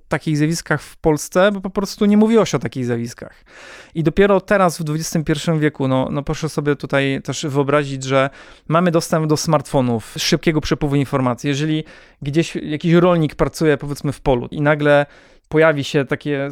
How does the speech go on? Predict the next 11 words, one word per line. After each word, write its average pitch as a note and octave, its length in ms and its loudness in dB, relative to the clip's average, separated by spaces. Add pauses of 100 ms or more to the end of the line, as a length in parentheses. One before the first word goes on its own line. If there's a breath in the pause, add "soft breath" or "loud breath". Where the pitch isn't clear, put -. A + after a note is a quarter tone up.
krótkotrwałe E3 600 2
zjawisko D3 340 -2
trąby D3 300 2
powietrznej, B2+ 520 -6
takiej G#3 260 -4
słabej, D#3 340 2
powiedzmy, D3 320 -6
która C#3 200 -4
trwa - 180 -6
kilka C#3 300 -2
minut, C3 400 -2